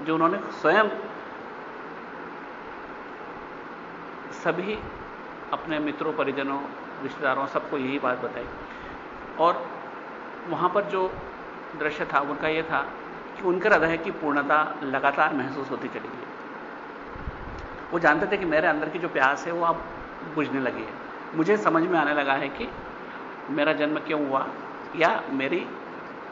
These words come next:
जो शाश्वत प्यास थी, जो इस जन्म के साथ ही थी या शायद कई जन्मों से थी, वो अब पूरी होने लगी। तो उपनिषदों को अध्ययन करने के बाद उनको एक पूर्णता का एहसास हुआ। तो उपनिषदों के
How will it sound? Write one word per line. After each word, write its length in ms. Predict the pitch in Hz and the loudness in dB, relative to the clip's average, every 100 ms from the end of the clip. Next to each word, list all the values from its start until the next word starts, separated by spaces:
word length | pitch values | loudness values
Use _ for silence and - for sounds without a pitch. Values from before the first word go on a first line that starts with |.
| - - - - - - - 156 | -12 -12 -12 -12 -12 -12 -10 -6
जो 320 | 180 196 196 - | 0 0 -2 0
शाश्वत 420 | 160 139 - 202 | 4 4 6 2
प्यास 380 | - 151 147 143 | 4 4 6 4
थी, 320 | - 127 131 - | -2 -4 -4 -6
जो 100 | 165 | -2
इस 180 | 160 156 | -2 0
जन्म 260 | 143 143 147 | 2 4 2
के 80 | 151 | 2
साथ 280 | 131 127 | 2 2
ही 60 | 147 | -2
थी 360 | 131 117 - 143 | -6 -8 -4 -2
या 80 | |
शायद 360 | 147 151 151 151 | 2 4 4 4
कई 160 | 151 147 | 2 2
जन्मों 260 | 135 139 | 2 0
से 140 | 135 123 | -2 -4
थी, 300 | 123 - 151 | -6 -8 -4
वो 200 | 190 240 - - - | -2 -4 -6 0 4
अब 60 | 175 | 4
पूरी 340 | - - 135 | 2 -2 0
होने 180 | 123 120 | 0 -2
लगी। 240 | 107 - - - - - - - | -4 -6 -10 -10 -10 -10 -10 2
तो 100 | 226 | 4
उपनिषदों 600 | 220 185 185 190 214 220 | 4 2 0 0 2 2
को 100 | 226 | 6
अध्ययन 340 | 226 160 170 175 | 6 6 2 4
करने 240 | 156 156 | 4 2
के 100 | 160 | 0
बाद 320 | 139 131 147 - - 165 | 4 4 2 -4 -6 -4
उनको 240 | 165 190 | 0 0
एक 120 | 185 | -2
पूर्णता 420 | - 160 147 147 | 0 2 4 4
का 140 | 147 147 | 4 2
एहसास 320 | 117 113 117 | 0 -4 -6
हुआ। 340 | 113 - - - - - - - - - - - - - - | -8 -10 -12 -12 -12 -12 -12 -12 -12 -12 -12 -12 -10 -10 -6
तो 60 | - | -2
उपनिषदों 540 | 170 202 214 226 226 | 0 0 2 4 4
के 280 | 233 240 240 | 4 2 0